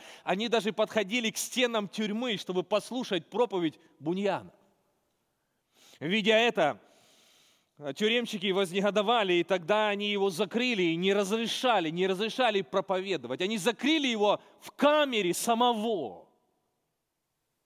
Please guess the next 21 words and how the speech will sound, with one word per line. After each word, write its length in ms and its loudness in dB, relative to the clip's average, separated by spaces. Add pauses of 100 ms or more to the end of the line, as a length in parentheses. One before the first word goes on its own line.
(840)
Знаете, 460 2
что 200 0
он 80 0
написал 520 0
там, 460 -4
находясь 640 -4 (260)
сам 320 -2
в 120 -20
камере? 380 -10 (1800)
«Путешествие 480 -4
пилигрима». 480 -6 (1120)
Эта 220 2
книга 300 0
переведена 500 0
на 100 2
множество 480 -2
языков 500 0
и 60 0
дала 280 2
ему 200 0
возможность 800 -4